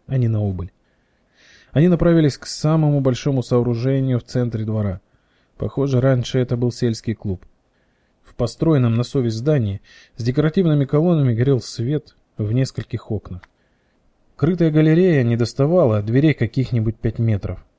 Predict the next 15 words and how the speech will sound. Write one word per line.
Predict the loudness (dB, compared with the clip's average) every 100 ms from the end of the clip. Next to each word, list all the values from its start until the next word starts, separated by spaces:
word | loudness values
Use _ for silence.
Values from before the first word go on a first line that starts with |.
| _ -8
Возможно, | -6 0 0 2 2
ее | 4
нарочно | 4 2 0 0 -2
разобрали, | 0 0 2 2 2
чтоб | -2 -6 -6 -2
легче | -2 -4 -8
было | 0 2 2
выносить | 0 -4 -4 -8 -6
мебель. | -6 -6 -10 -18 _ _ _
У | -8
входа | -2 0 2
были | 0 0
слышны | -2 -6 -4 -4
знакомые | -2 -6 -4 -2 -2 -4
голоса. | -6 -6 -10 -14